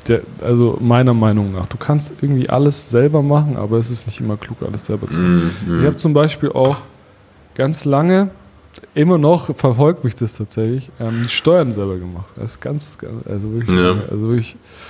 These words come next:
Speaker 1: von Umsatzsteuervoranmeldung bis Jahresabschluss alles selber gemacht. Und da hab ich schon ein paar tausend Euro verloren. Also ganz
Speaker 2: Mhm.
Speaker 1: ehrlich, da, das war einfach so ein richtiger Quatsch.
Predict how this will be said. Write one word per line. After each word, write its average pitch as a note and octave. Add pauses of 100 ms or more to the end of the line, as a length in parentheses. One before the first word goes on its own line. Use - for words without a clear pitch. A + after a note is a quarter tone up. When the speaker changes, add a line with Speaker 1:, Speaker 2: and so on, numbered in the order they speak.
(340)
Speaker 1:
von C#3+
Umsatzsteuervoranmeldung C#3
bis B2+
Jahresabschluss C3+
alles B2+
selber A2+
gemacht. A2+ (120)
Und A#2+
da C#3
hab F3
ich F3+
schon E3+
ein -
paar D3+
tausend C3+
Euro A#2
verloren. G2 (220)
Also G#2
ganz E2
Speaker 2:
Mhm. E2
Speaker 1:
ehrlich, D#2+
da, -
das G#2+
war B2
einfach A#2+
so A#2+
ein A#2+
richtiger C3
Quatsch. -